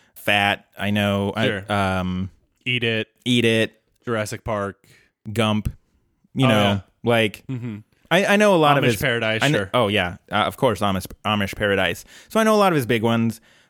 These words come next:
Speaker 1: Uh, this is the only album I really know of his as a whole. So,
Speaker 2: Right.
Speaker 1: so I'm, I'm appreciative that you switched it up to this just by coincidence, the one that I actually
Speaker 2: Mm-hmm.
Speaker 1: know.
Speaker 2: And, and coincidence that it's the one you actually know,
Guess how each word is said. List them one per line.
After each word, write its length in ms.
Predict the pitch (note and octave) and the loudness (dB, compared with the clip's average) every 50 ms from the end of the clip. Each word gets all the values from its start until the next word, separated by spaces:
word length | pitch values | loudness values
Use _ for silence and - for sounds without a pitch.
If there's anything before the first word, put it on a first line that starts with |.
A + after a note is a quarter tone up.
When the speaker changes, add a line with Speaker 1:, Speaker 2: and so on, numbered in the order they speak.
| _ _ | _ _
Speaker 1:
Uh, 140 | A2+ A#2+ A#2+ A#2 | -2 0 0 2
this 160 | C3+ C#3 C#3+ | 0 0 0
is 80 | D#3+ | 2
the 120 | D3 C#3+ C#3 | 2 2 2
only 160 | C#3 C#3 C3 | 4 2 2
album 300 | G2+ A2 A2+ G#2+ A2+ A2 | 2 2 2 2 0 0
I 20 | G#2+ | 0
really 280 | G2+ G#2 G#2 G#2 G#2 G#2 | 0 -2 -2 -2 -2 -2
know 340 | G2+ G2 G2 G2 G2+ G2 F#2 | -2 -2 0 0 0 0 -2
of 120 | F#2+ - | -2 -4
his 260 | F#2+ G#2+ G2+ F#2+ F2 | -4 -4 -4 -2 -2
as 140 | F#2 F#2 F2 | -4 -4 -4
a 80 | F2 E2 | -6 -10
whole. 540 | E2 - - G#2 F#2+ F2+ - G#1+ - - - | -12 -8 -4 -4 -2 -2 -4 -8 -12 -14 -14
So, 380 | - - C3+ C#3 C#3 C#3 D3 D3 | -6 0 2 2 4 2 2 0
Speaker 2:
Right. 80 | B2 - | -2 -2
Speaker 1:
so 160 | - E3+ E3+ | 0 0 2
I'm, 180 | F3 F3+ F3 - | 0 0 0 0
I'm 300 | D3+ D3+ D#3 D#3 D3+ B2 | 0 0 0 0 0 -2
appreciative 580 | C#3+ - E3 E3 D#3+ - D3+ C#3+ D3 C#3 B2 | -2 -2 -2 -2 -2 0 0 0 2 2 2
that 200 | A#2 B2+ B2+ G#2+ | 0 0 0 0
you 60 | A2+ | -2
switched 300 | G#2+ - - A#2+ A2 - | -4 -4 -4 -4 -4 -2
it 80 | A2 A2 | -2 -2
up 160 | A2+ G#2+ - - | 0 0 -2 -4
to 520 | - - A2 G#2 G#2+ G#2+ G#2+ G#2+ G#2+ G#2 - _ _ _ _ _ _ _ _ _ _ _ _ | -4 -2 -2 0 0 0 0 -2 -4 -6 -8 _ _ _ _ _ _ _ _ _ _ _ _
this 340 | A2+ G2+ A#2+ C3 C#3 - - | -6 -2 0 0 0 -2 -2
just 280 | - B2+ A2+ - - - | -2 -2 -2 -2 -4 -2
by 160 | A2+ A2+ G#2+ | -2 -2 -2
coincidence, 580 | - - A2 A2+ A#2 - C3 C3 C3+ C3+ A#2 A2+ A2 G2+ G#2+ | -2 -2 -2 0 -2 -2 -2 -2 -2 -2 -2 -6 -8 -6 -2
the 140 | G#2+ B2 A#2+ | 0 0 2
one 280 | A2+ A2 A2 G#2 G2+ | 2 2 0 0 0
that 120 | G2+ G2+ G2 | 0 0 0
I 120 | F#2 F#2 | 0 -2
actually 400 | F#2 F2+ F2+ F2 - - F#2+ F#2+ F#2+ | -2 -2 -4 -6 -8 -8 -6 -6 -6
Speaker 2:
Mm-hmm. 40 | F#2+ - - - | -6 -6 -8 -10
Speaker 1:
know. 100 | C3+ - _ _ - | -12 -14 _ _ -4
Speaker 2:
And, 180 | C#3+ D#3 D3+ | -2 -2 -2
and 320 | C#3+ B2+ - C3+ C#3 C#3 - | -2 -2 -2 -4 -4 -4 -4
coincidence 540 | - D3 C3+ B2+ A2 A#2+ B2 A#2+ A2+ - - | -4 -4 -4 -4 -4 -4 -6 -6 -6 -4 -4
that 200 | B2+ A#2+ A#2 - | -4 -4 -4 -4
it's 220 | C#3 D3 C#3+ - | -4 -4 -4 -4
the 100 | - D3+ | -4 -4
one 160 | C3+ C3+ C3 C3 | -4 -4 -2 -2
you 140 | B2+ B2+ | -2 -2
actually 300 | B2 A#2 A2 - C3 A2+ A2+ | -2 -2 -4 -4 -6 -4 -4
know, 200 | A#2 A2 A2 | -4 -4 -6